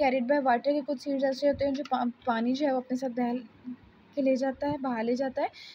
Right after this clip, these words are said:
"The farmer collects seeds", के कुछ फा-, जो है farmer जो है वो बीज जमा करते हैं, "and plant them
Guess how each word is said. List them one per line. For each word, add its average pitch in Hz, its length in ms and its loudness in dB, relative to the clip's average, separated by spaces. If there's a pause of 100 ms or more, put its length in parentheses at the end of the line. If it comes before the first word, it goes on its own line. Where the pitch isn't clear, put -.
(160)
"The 311 100 0
farmer 302 360 2
collects 302 460 -2
seeds", 277 240 -2
के 311 100 -12
कुछ 294 240 -6
फा-, 262 320 2
जो 262 160 2
है 269 60 2
farmer 247 440 2
जो 269 160 2
है 254 80 4
वो 269 240 0
बीज 233 360 -4
जमा 247 280 0
करते 285 340 -4
हैं, 262 300 -2
"and 254 160 -2
plant 247 360 0
them 254 140 -2